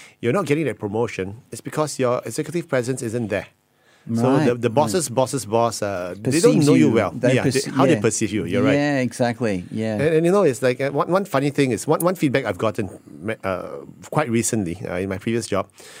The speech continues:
Speaker 1: was that I tend to laugh a bit too loudly.
Speaker 2: Ah,
Speaker 1: To the
Speaker 2: yes.
Speaker 1: point sometimes I giggle, if, if
Speaker 2: Right.
Speaker 1: especially, uh, especially if it's alcohol
Speaker 2: Mm.
Speaker 1: involved, but,
Speaker 2: <laughs>
Speaker 1: but, but
Speaker 2: Right.
Speaker 1: so, so it, it, so I was advised, you know, don't laugh too loudly, okay?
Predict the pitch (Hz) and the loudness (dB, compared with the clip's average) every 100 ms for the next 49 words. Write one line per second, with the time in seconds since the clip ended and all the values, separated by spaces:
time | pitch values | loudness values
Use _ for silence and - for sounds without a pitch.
0 | - - 131 143 139 139 131 135 139 - | -20 -4 2 4 4 2 -2 0 0 0
1 | 123 127 131 - 180 190 196 120 110 107 | -2 0 -2 -4 -2 -2 -2 0 0 0
2 | 104 _ _ _ _ - 110 123 117 104 | -8 _ _ _ _ -8 -2 -2 -2 -6
3 | - 101 95 92 85 - _ - 107 120 | -4 -2 0 -2 -6 -10 _ -8 -4 0
4 | 135 131 117 104 156 139 147 135 98 104 | 0 2 2 4 2 2 -2 -2 -2 0
5 | 104 98 - 117 117 104 120 - 131 160 | 0 0 0 0 0 0 -6 -4 -2 2
6 | 151 107 95 90 - - - - 127 143 | 2 2 0 -4 -12 -12 -10 -6 -2 -2
7 | 98 101 101 117 90 85 95 101 - 123 | -2 -4 0 4 4 4 0 0 0 -2
8 | - - 175 - 170 127 160 143 139 139 | -4 -4 -2 0 0 2 2 2 0 -2
9 | - - - - - - 127 131 131 - | -4 -6 -14 -14 -10 0 2 2 -2 0
10 | 185 - 180 175 180 165 160 - - 208 | 0 2 2 -2 -2 -6 -6 -10 -6 0
11 | 175 165 156 123 143 165 156 117 123 110 | 0 2 0 2 2 2 -2 -4 -4 0
12 | 151 190 165 151 127 98 87 104 127 107 | 2 2 0 0 0 0 -2 -6 -8 -8
13 | 127 | -8